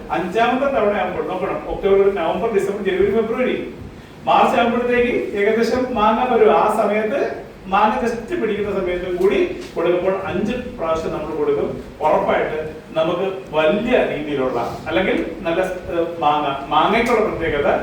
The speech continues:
കേടാവാത്ത നല്ല ഷേപ്പിലുള്ള മാങ്ങ നമുക്ക് ലഭിക്കാൻ ഇത് നമുക്ക് ഉപയോഗിക്കാം. സ്പ്രേയിങ് സാധ്യമാണെങ്കിൽ ഒരു ഗ്രാം, ഒരു ലിറ്റർ വെള്ളത്തിൽ ഈ പറഞ്ഞ രണ്ട് ഗ്രാം, സോറി, രണ്ട് പ്രാവശ്യം സ്പ്രേ ചെയ്യണം. പിന്നെ നമുക്ക് രണ്ട് ഗ്രാം വെച്ച് ഒരു ലിറ്റർ വെള്ളത്തിൽ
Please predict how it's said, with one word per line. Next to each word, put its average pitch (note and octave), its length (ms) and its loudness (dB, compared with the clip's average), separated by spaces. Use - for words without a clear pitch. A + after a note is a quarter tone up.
കേടാവാത്ത - 840 2
നല്ല G#3+ 260 0
ഷേപ്പിലുള്ള F3 640 -4
മാങ്ങ E3 380 -6
നമുക്ക് D3+ 200 -8
ലഭിക്കാൻ C3+ 400 -4
ഇത് D3+ 380 -10
നമുക്ക് C#3 180 -8
ഉപയോഗിക്കാം. C3+ 380 -2
സ്പ്രേയിങ് G#3 640 2
സാധ്യമാണെങ്കിൽ F3+ 760 -6
ഒരു F3 260 2
ഗ്രാം, - 220 2
ഒരു F3 120 2
ലിറ്റർ F#3+ 240 2
വെള്ളത്തിൽ - 680 0
ഈ F3+ 140 0
പറഞ്ഞ E3 240 0
രണ്ട് D#3+ 340 0
ഗ്രാം, G3 340 0
സോറി, G3 300 2
രണ്ട് E3 200 0
പ്രാവശ്യം G3+ 320 6
സ്പ്രേ - 140 -2
ചെയ്യണം. F3 280 -2
പിന്നെ F#3+ 200 -2
നമുക്ക് F#3+ 240 -2
രണ്ട് E3+ 320 2
ഗ്രാം G3+ 260 4
വെച്ച് F3 180 -2
ഒരു - 140 -4
ലിറ്റർ F3 200 -4
വെള്ളത്തിൽ G3+ 500 -2